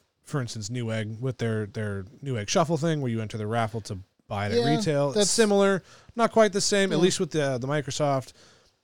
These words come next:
Speaker 1: Xbox Insider, you're, you're basically verifying that you are who you say you are. You're a real person 'cause you have to buy it through the Xbox.
Speaker 2: And it confirms that person already owns an Xbox One.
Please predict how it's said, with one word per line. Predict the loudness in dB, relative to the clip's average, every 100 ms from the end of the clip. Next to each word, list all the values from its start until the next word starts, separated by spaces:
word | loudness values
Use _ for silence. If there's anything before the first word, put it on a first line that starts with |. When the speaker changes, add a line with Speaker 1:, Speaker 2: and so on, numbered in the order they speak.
| _ -4
Speaker 1:
Xbox | -2 0 -2 0
Insider, | -2 0 2 2
you're, | 2 0 -2
you're | -2
basically | 0 0 0 0
verifying | 0 -2 -2 -6 -4 -6 -6
that | -8
you | -4 4
are | 6 6
who |
you | 2 -2
say | -2 -2
you | -2 -2
are. | 0 -2 -4 _ -20 -20 _ _
You're | -2
a | 6
real | 6 6
person | 4 2 2 -2 -2 -6 -10
'cause | -10 -8
you | -6
have | -2 -2
to | 0
buy | 2 2
it | 0
through | -2 -2
the | -2
Xbox. | -2 -4 -4 -4 -4 0
Speaker 2:
And | 0 0
it | 2
confirms | 0 4 4 6 4
that | 0 0
person | -2 -2 -4 0
already | 2 2 0
owns | 0 0 0
an | -2
Xbox | -6 -6 -8 -8 -8
One. | -10